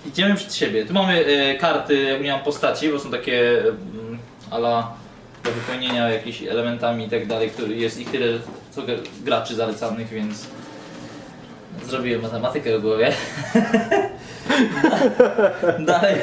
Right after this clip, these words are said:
mamy elementy drew-, takie drewniane, y, wyglądają jak miski ryżu, bambusowe jakieś tam kości. Bambus, to na pewno jest bambus.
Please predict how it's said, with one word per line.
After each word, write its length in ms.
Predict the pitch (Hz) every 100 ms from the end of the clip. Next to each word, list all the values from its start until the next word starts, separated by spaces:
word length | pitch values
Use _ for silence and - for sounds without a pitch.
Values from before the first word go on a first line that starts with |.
| 240
mamy 380 | 208 208 202 208 190
elementy 1080 | - 196 175 170 196 180 165 - 165 196 196 - - - - - 262 247 - 160 -
drew-, 600 | 143 147 143 143 139 -
takie 200 | 139 139
drewniane, 760 | 135 139 135 135 135 135 139 131
y, 440 | - 127 127 127 123
wyglądają 520 | 139 139 143 147 143
jak 160 | 135
miski 300 | 131 131 -
ryżu, 380 | 131 135 127 135 131 131 - - - - - -
bambusowe 680 | 113 113 117 117 - 120 117
jakieś 220 | 110 117
tam 140 | 110
kości. 680 | - - 135 - - 151 143 - - - - -
Bambus, 400 | - 190 190 147 -
to 60 |
na 80 | 156
pewno 240 | 202 190
jest 160 | 170 143
bambus. 460 | - - 92 -